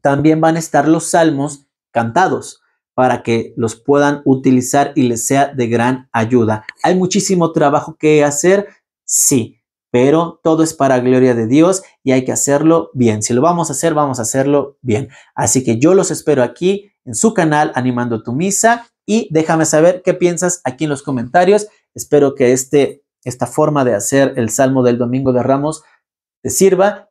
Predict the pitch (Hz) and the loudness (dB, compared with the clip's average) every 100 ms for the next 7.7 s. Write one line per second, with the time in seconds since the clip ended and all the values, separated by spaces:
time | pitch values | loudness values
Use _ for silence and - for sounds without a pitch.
0 | _ 175 202 - - 117 104 - _ - | _ -4 -4 -8 -12 -10 -10 -16 _ -10
1 | 107 143 139 160 156 190 190 - 151 156 | -2 -2 2 2 2 0 -2 -4 -2 -2
2 | 156 151 131 147 151 160 156 127 143 143 | -4 -6 -4 -4 -2 -2 0 2 2 2
3 | 135 135 127 120 143 147 - 131 135 135 | 2 0 -4 0 0 0 0 2 2 -2
4 | 151 190 208 214 - _ _ 135 - 196 | 0 2 2 0 -10 _ _ -14 -2 2
5 | 202 202 208 160 - 147 156 151 135 185 | 4 4 2 0 -4 -6 -4 -2 0 -2
6 | - 208 196 - 135 127 120 110 147 139 | 0 -2 0 0 0 0 -6 -6 -4 -4
7 | 131 127 117 131 143 147 | -4 -4 -4 -4 -2 -2